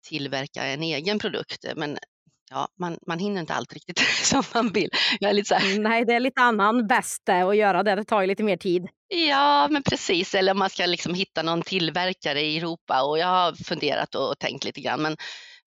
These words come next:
Speaker 1: För det är ju där man kanske hittar bäst, eh, avans eller, ja, vinning på om man kan,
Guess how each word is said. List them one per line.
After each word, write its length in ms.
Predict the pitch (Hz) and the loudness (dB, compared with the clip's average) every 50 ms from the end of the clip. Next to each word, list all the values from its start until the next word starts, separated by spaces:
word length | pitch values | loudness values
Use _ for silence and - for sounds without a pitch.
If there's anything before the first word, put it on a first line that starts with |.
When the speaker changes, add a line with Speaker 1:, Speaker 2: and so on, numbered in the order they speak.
| _ | _
Speaker 1:
För 80 | - 180 | -6 -2
det 60 | 175 | 0
är 80 | 170 165 | 0 2
ju 120 | 170 165 | 0 0
där 400 | 165 185 175 160 156 151 139 117 | 0 0 0 0 0 0 0 0
man 240 | 160 156 139 135 143 | 0 -2 -4 -4 -4
kanske 280 | - - 131 - - | -6 -6 -4 -4 -4
hittar 420 | 139 156 - _ - - 131 - - - - | -6 -8 -12 _ -6 -4 -4 -4 -6 -8 -8
bäst, 460 | - 117 117 - - - - _ - | -8 -6 -6 -6 -8 -8 -10 _ -6
eh, 260 | - 104 98 98 - 131 - - | -4 -2 -2 -4 -4 -8 -10 -12
avans 400 | - 131 139 120 113 - 135 - | -8 -4 -4 -4 -4 -4 -6 -6
eller, 200 | - 139 120 139 143 - | -6 -4 -4 -6 -6 -8
ja, 160 | - 160 147 - _ _ _ - 151 143 - | -8 -8 -8 -10 _ _ _ -12 -12 -8 -8
vinning 300 | 156 143 135 135 123 - - | -6 -6 -6 -8 -10 -10 -10
på 200 | 160 131 127 143 - - - _ _ _ | -8 -6 -6 -6 -8 -12 -20 _ _ _
om 100 | - 151 | -8 -6
man 140 | 139 143 | -6 -6
kan, 260 | 139 - 147 117 123 | -6 -6 -8 -8 -8